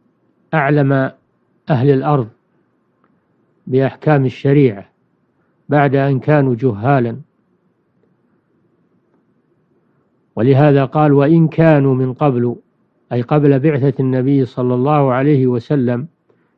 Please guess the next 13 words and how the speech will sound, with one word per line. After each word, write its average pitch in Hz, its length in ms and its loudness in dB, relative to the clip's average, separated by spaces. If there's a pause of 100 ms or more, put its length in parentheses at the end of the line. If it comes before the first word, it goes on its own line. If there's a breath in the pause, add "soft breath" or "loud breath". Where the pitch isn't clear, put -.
(120)
في 127 120 2
وقت 139 280 -2
الجاهلية، 135 800 2
"لفي 151 340 0
ضلال". 131 760 0 (1000)
الضلال 135 500 2
ضد 143 280 0
الهدى، 123 520 0 (500)
كانوا 143 340 -2
ضالين 143 680 0 (380)
على 135 220 -4
غير 143 360 2
علم، 147 300 0